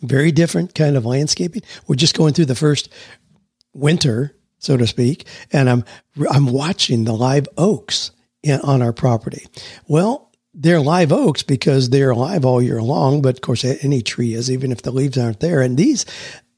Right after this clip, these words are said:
we lose a lot of leaves. I was surprised at that. I thought maybe they just stay green all year.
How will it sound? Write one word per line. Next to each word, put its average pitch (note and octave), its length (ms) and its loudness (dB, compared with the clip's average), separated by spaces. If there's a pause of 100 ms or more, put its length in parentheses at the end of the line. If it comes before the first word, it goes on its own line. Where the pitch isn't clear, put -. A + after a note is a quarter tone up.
(340)
we D3+ 400 2
lose F3+ 280 4
a A3 60 2
lot A3 160 0
of B3 80 -2
leaves. B3+ 480 0 (420)
I D#3+ 100 0
was F#3+ 160 2
surprised A3+ 540 -2
at C#3+ 80 -4
that. B2+ 160 0
I C3+ 100 -2
thought - 160 0
maybe D#3 180 2
they C#3+ 140 0
just C3 180 -2
stay C#3 200 -2
green D#3+ 320 -2
all B2 160 2
year. A#2+ 220 -2